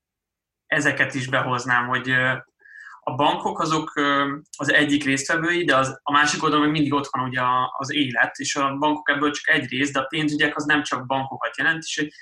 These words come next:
kiegészíteném, itt egy, ö, financiális ökoszisztémáról beszélnék, amit ez a, a,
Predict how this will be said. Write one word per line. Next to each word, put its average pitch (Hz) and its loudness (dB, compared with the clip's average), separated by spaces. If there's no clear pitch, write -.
kiegészíteném, 147 2
itt 151 -2
egy, 147 -2
ö, 147 -4
financiális 139 2
ökoszisztémáról 123 -2
beszélnék, 160 0
amit 135 -2
ez 131 0
a, 131 4
a, 127 -2